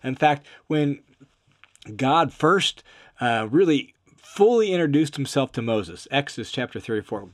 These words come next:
Moses wanted to see God, and God's like, "You can't do that. No one can see me and live." But Moses really wanted to see God, and so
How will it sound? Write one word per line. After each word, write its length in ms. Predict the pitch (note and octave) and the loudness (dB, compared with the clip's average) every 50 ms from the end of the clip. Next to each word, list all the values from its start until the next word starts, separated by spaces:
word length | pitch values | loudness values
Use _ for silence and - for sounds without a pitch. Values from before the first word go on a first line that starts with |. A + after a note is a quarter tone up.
| - _ | -20 _
Moses 440 | A2 A2 A#2+ C#3+ D#3 D#3+ C#3+ - - | -12 -2 0 0 0 0 -4 -4 -2
wanted 220 | D#3 D3 C#3 A#2+ | -2 -2 -2 -2
to 80 | G#2+ G2+ | -6 -8
see 380 | - - - - F3+ G3 G3+ | -10 -10 -6 -4 -2 -2 -2
God, 440 | F3+ C#3+ D3+ C#3 C3 G#2 E2+ D#2 E2+ | -2 0 0 0 0 -2 -4 -6 -10
and 100 | F#2+ F#2 | -12 -4
God's 260 | A#2+ B2 C3+ C3+ B2+ | 0 0 0 0 -2
like, 140 | B2 G#2+ - | -6 -8 -8
"You 140 | - - - | -14 -12 -8
can't 200 | E3 F3+ F#3 D3+ | -6 -6 -4 -2
do 160 | C3 B2 B2+ | -2 -2 0
that. 140 | B2+ A#2+ A2+ | 0 -2 -2
No 80 | B2+ C#3 | -4 -4
one 80 | C3 | -4
can 100 | A2+ - | -6 -10
see 140 | - - C#3+ | -6 -4 -4
me 140 | C3 B2+ A#2 | -4 -4 -6
and 120 | A2 G#2 | -8 -10
live." 200 | G2 G2 G2+ G#2 | -12 -12 -12 -12
But 240 | G2 G#2 G2 - - | -12 -14 -16 -14 -4
Moses 340 | C3 C#3+ D#3+ D#3+ C3+ B2+ A2+ | -2 0 0 0 -4 -8 -6
really 140 | C#3+ E3 D#3+ | -4 -2 -2
wanted 180 | D3+ C#3+ B2 | -2 -4 -6
to 60 | - - | -6 -8
see 120 | C3 A#2 | -8 -8
God, 240 | G2+ A2 G2+ G#2 A#2 | -6 -6 -6 -4 -6
and 120 | C3 B2+ | -6 -8
so 120 | - C#3 | -8 -10